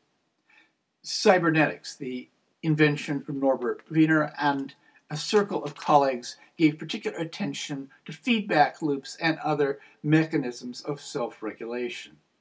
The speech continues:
The formal concepts of cybernetics remain mechanistic, but they provide important insights that we still draw on to understand how, uh, important systemic dynamics in living systems work.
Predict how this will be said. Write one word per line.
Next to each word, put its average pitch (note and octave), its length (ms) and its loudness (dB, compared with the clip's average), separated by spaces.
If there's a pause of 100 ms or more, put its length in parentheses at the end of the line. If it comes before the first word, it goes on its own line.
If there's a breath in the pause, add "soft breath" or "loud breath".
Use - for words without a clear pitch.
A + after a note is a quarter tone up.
(640 loud breath)
The D#3 60 -4
formal F3+ 520 2
concepts D#3 840 -2
of D#3 100 -12
cybernetics C3+ 920 -4
remain D#3 600 -2
mechanistic, C#3+ 720 -6 (300 loud breath)
but G3 120 -4
they G3+ 80 0
provide F#3+ 440 4
important E3+ 560 -4
insights E3 640 -6 (200 soft breath)
that D#3 100 -2
we D#3+ 80 -2
still C4 300 -4
draw D3+ 260 -2
on B2 160 0
to - 120 -10
understand C#3+ 600 -6 (180)
how, C3 400 -2 (380 loud breath)
uh, D3 180 -4
important D3+ 560 -2
systemic - 680 -8
dynamics C3 640 -6
in C#3+ 160 -4
living A2 280 -8
systems - 580 -10
work. G3 380 2